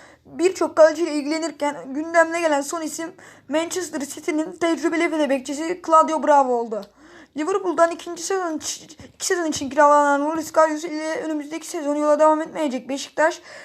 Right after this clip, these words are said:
kaleci arayışlarını sürdürüyor. Sürdürüyorlar. Claudio Bravo şu an diğer kalecilere göre bir adım önde diyebiliriz arkadaşlar. Şimdi diğer transfer haberimize geçelim.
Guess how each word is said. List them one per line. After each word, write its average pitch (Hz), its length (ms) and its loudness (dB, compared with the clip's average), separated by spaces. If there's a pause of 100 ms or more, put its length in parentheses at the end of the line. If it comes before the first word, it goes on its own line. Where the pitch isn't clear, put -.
(160)
kaleci 320 340 2
arayışlarını 320 540 0
sürdürüyor. 277 920 0 (960)
Sürdürüyorlar. 233 800 -4 (600)
Claudio 311 340 4
Bravo 302 240 6
şu 302 200 -4
an 311 180 -4 (360)
diğer 320 240 2
kalecilere 294 400 0
göre 285 260 0
bir 302 80 0
adım 285 220 0
önde 277 200 -2
diyebiliriz 262 380 -4
arkadaşlar. 240 480 -4
Şimdi 277 240 -6
diğer 269 180 0
transfer 254 260 -4
haberimize 240 300 -6
geçelim. 214 260 -14